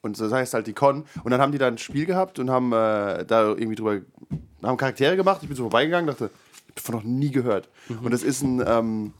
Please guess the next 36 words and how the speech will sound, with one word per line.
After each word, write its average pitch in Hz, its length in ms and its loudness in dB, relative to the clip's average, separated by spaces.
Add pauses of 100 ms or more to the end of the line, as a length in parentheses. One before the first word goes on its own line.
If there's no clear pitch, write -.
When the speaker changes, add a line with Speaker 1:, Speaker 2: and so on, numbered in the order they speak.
Speaker 1:
das 110 140 -2
heißt 143 320 4
Speaker 2:
Dungeons 160 500 0
and 120 320 -2
Dragons? 127 920 -2 (200)
Speaker 1:
<laughs> 151 160 4
Nein, 143 320 6
äh, 131 380 2
das 127 160 -2
heißt 143 280 4 (120)
Z 147 420 0
irgendwas, 127 560 2
also 104 240 -2 (100)
Krieg 147 500 -2
Z, 143 400 -2
also 110 200 -8
so 113 60 -6
ein 110 40 -16
Zombie-Spiel. 156 500 2 (360)
Da 117 60 0
hab 131 40 2
ich 123 80 -8
gemeint, 123 280 -2 (360)
sieht 117 200 -8 (160)
ziemlich 135 240 -2
gut 120 120 0
aus. 151 380 2
Speaker 2:
Mhm. 131 200 0
Speaker 1:
Wo, 123 200 2
ähm, 117 300 2
gibt's - 240 -6
das 123 240 -4
auch 98 160 0
auf 95 80 -4
anderen 131 180 4
Sprachen? 170 200 2